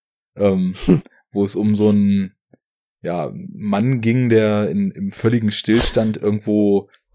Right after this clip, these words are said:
Speaker 1: ich glaube, in
Speaker 2: T-V-Shows moderiert, Spielshows.
Speaker 1: <laughs>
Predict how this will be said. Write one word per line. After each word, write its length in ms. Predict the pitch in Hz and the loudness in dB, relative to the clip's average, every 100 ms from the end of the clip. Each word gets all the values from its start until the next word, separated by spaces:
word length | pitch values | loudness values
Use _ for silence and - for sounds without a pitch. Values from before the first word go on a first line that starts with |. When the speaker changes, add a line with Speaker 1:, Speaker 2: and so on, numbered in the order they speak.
| - - - - | -20 -20 -20 -18
Speaker 1:
ich 260 | - - | -14 -10
glaube, 240 | - 101 104 | -4 -2 0
in 60 | |
Speaker 2:
T-V-Shows 720 | 190 165 190 208 208 160 160 165 | 2 4 6 6 6 6 4 2
moderiert, 440 | 151 147 196 - | 0 0 -4 -6
Spielshows. 640 | - 170 175 131 135 226 - - - - | -6 -6 -4 -6 -8 -8 -10 -4 -4 0
Speaker 1:
<laughs> 400 | 175 - - - | -2 -2 -14 -10